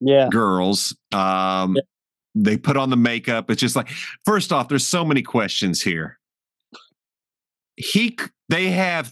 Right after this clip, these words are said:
Speaker 2: three hours to get the girls to the Hamptons,
Speaker 1: Yeah.
Speaker 2: Hamptons, and somehow miraculously,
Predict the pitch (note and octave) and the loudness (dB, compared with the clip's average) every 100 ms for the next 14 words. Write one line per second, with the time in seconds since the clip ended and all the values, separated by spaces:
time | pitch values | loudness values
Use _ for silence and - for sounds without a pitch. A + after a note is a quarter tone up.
0 | - D#3+ G3 C#3+ C#3 C#3 C3 B2 - B2 | 0 2 4 2 0 0 0 0 0 0
1 | C3+ C#3+ D#3 A#2 C3 B2 A#2+ A2+ - - | 0 -2 -2 0 2 2 2 0 -2 -10
2 | _ - B2+ B2 A2 A2+ G2+ - G2 G2+ | _ -2 0 2 0 -2 -2 0 0 0
3 | G2 - - D#3 D#3+ D3 C3 G2 G2+ - | -2 -8 -4 4 6 6 2 0 -2 -2
4 | D3 - - C#3 C3 - - G#3 F3+ F3 | -8 -10 -8 -4 -2 -2 -2 0 0 0
5 | D3+ B2 C3 D#3+ D#3 C#3 - B2+ A2+ A2+ | 0 2 2 0 -2 -4 0 2 2 0